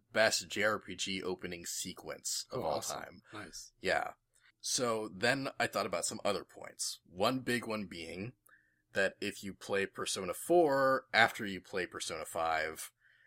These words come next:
Speaker 1: it's gonna be a more frustrating game for you to play
Speaker 2: Right.
Speaker 1: because Persona five has a lot of quality of life changes to Persona
Speaker 2: There's less
Speaker 1: four.
Speaker 2: grinding.
Speaker 1: Yeah. Well, it's not that there's less grinding, but there's just little things that make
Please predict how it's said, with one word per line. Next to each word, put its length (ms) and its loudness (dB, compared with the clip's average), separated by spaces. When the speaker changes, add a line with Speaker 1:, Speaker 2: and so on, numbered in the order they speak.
Speaker 1:
it's 120 -2
gonna 180 2
be 120 0
a 40 0
more 240 2
frustrating 800 0
game 400 2
for 200 -8
you 140 -6
to 80 -4
play 680 6
Speaker 2:
Right. 120 -10
Speaker 1:
because 300 0
Persona 320 0
five 200 6
has 120 2
a 60 -2
lot 240 4
of 80 -6
quality 400 -4
of 160 -8
life 260 2
changes 540 -6
to 100 -4
Persona 240 -2
Speaker 2:
There's 100 0
less 160 2
Speaker 1:
four. 100 -2
Speaker 2:
grinding. 340 -4
Speaker 1:
Yeah. 380 4
Well, 440 8
it's 100 -2
not 180 6
that 100 0
there's 200 2
less 220 6
grinding, 600 2
but 320 2
there's 160 2
just 200 0
little 240 4
things 540 4
that 240 2
make 540 -2